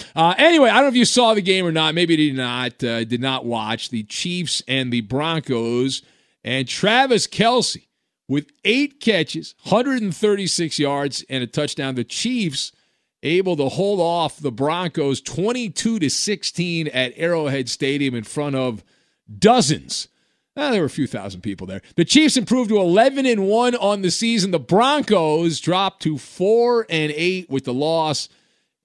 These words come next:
And Kansas City, if you thought they were gonna miss the playoffs,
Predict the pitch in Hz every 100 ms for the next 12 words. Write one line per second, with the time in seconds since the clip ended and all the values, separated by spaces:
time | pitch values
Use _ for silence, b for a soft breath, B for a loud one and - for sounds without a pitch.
0 | - 98 - - 151 190 208 220 220 220
1 | 220 180 147 175 190 190 - - 151 101
2 | 82 95 190 - 208 196 170 170 156 147
3 | 143 185 - 147 190 180 143 117 107 -